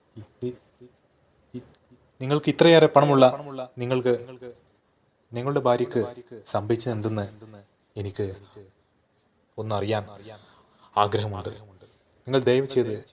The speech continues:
എന്നോട് പറയൂ." അയാൾ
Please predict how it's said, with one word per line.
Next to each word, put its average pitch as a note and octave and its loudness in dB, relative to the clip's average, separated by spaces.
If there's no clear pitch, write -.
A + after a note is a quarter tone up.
എന്നോട് G2 -8
പറയൂ." F2+ -8
അയാൾ E3+ 6